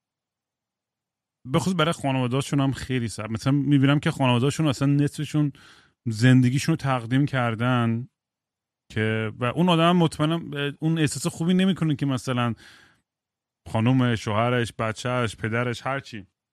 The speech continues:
از زندگیش زده برای اینکه فقط به اون سرویس بده صبح تا شب. آدم می‌دونی دوست داره که مام باباش، بچه‌هاش،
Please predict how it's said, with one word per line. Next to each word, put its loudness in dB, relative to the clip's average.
از -2
زندگیش 2
زده 0
برای -2
اینکه -2
فقط -4
به 0
اون 2
سرویس -6
بده -8
صبح -6
تا -12
شب. -12
آدم -6
می‌دونی -2
دوست -10
داره -4
که -4
مام -2
باباش، -2
بچه‌هاش، -8